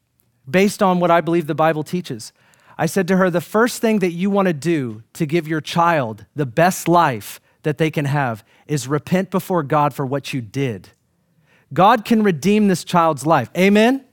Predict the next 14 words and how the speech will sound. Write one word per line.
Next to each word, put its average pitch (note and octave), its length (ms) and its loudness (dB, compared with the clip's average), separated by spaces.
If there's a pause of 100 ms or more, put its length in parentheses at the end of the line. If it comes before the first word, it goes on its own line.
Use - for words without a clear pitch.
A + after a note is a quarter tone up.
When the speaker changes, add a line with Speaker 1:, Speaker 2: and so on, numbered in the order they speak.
(1300)
Speaker 1:
But D#3+ 180 2
don't A#3+ 240 4
act G#3 220 2
like G#3 180 4
it E3+ 80 -2
didn't F#3 220 0
happen. D3 460 -6 (840)
The F3+ 120 2
worst A3+ 360 4
thing A#3+ 200 2
that A3+ 100 0
you A3 160 2
can G#3 200 2
do F3 380 2